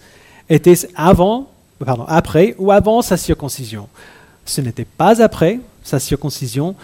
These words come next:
mais bien alors qu'il était incirconcis. Et il a reçu le signe de la circoncision comme le gage de la justice qu'il avait obtenue par la foi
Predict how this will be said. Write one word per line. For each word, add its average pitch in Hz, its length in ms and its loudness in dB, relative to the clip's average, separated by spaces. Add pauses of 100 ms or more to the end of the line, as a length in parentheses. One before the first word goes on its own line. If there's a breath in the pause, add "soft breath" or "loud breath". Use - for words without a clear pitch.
(200 loud breath)
mais 135 160 0
bien 160 480 0
alors 147 380 0
qu'il 147 220 -2
était 170 440 2
incirconcis. 175 1080 -2 (760 soft breath)
Et 151 80 2
il 170 120 8
a 160 40 8
reçu 170 360 0
le 240 80 -2
signe 226 220 -2
de 196 80 2
la 165 80 4
circoncision 175 600 -4
comme 175 220 -2
le 156 60 -2
gage 196 460 0
de 196 40 -2
la 185 140 4
justice 165 400 -8
qu'il 175 180 0
avait 156 200 0
obtenue 202 500 -4
par 220 260 0
la 254 140 4
foi 135 500 -4